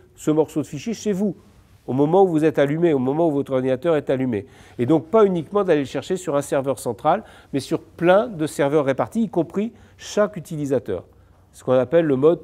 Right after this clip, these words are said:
peer-to-peer, chaque utilisateur est un égal qui a une partie de l'information et cette information va être recomposée en allant la chercher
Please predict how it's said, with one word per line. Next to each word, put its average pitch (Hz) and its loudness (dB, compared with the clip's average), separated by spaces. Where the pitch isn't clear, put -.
peer-to-peer, 180 -6
chaque - 0
utilisateur 160 -2
est 127 -2
un 120 -2
égal 139 2
qui - 2
a 135 8
une 139 0
partie - 0
de 185 -4
l'information 139 -2
et 165 6
cette 180 -2
information 175 2
va 143 4
être 165 0
recomposée 180 4
en 208 0
allant 165 0
la 156 0
chercher 143 -6